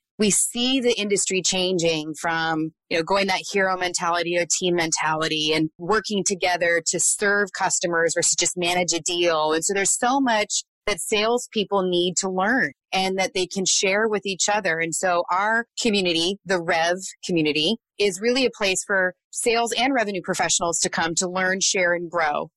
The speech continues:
which I think is the purpose for a lot of communities. What's unique in what we're doing, and we can talk a little bit about my history, I've built many communities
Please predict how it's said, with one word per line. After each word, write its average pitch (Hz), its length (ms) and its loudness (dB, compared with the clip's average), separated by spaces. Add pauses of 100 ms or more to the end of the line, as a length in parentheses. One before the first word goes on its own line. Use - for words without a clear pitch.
which 302 160 -4
I 349 80 0
think 381 180 -2
is 370 100 0
the 302 80 0
purpose 247 360 -2
for 220 140 -2
a 180 100 0
lot 160 260 0
of 196 180 -2
communities. 254 640 0 (180)
What's - 260 0
unique 262 460 0
in 269 100 0
what 226 160 0
we're 233 100 4
doing, 240 320 0
and 214 80 0
we 202 80 0
can 208 140 -2
talk 202 240 -2
a 220 40 -4
little 196 200 0
bit 190 100 -2
about 180 220 0
my 170 100 -2
history, 185 320 0
I've 196 140 0
built 175 160 0
many 170 280 -2
communities 180 420 0